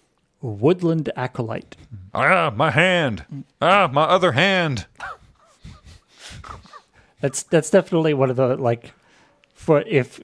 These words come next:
Speaker 1: uh, if every card, uh, that, that was suggested for, we actually ended up with that as the name, we would have a lot of overlap.
Speaker 2: Mm-hmm.
Speaker 1: There's, turns out there's a lot of fire coming from hand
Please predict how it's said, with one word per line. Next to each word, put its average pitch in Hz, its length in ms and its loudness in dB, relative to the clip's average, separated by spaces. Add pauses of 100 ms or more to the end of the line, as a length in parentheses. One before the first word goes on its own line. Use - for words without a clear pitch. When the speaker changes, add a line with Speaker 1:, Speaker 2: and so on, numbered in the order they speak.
(140)
Speaker 1:
uh, 185 460 -8 (760)
if 160 200 0
every 147 260 4
card, 139 580 0 (100)
uh, 113 600 -2 (200)
that, 123 260 0
that 131 180 2
was 120 120 -2
suggested 127 540 -2
for, 110 360 -4 (100)
we 135 260 -2 (540)
actually 120 360 -4
ended 117 200 -2
up 120 160 0
with 127 100 -6
that 120 160 -2
as 110 120 -6
the 139 100 -6
name, 113 320 -4
we 113 100 -4
would 113 120 -4
have 113 140 -2
a 110 60 -2
lot 113 320 0
of 110 140 -6
overlap. 104 580 -4 (220)
Speaker 2:
Mm-hmm. 110 380 0 (280)
Speaker 1:
There's, 131 280 -4
turns 160 280 2
out 156 100 6
there's 135 140 0
a 139 60 0
lot 139 240 4
of 127 280 -4 (360)
fire 131 500 0
coming 123 320 0
from 123 200 -4
hand 113 440 -4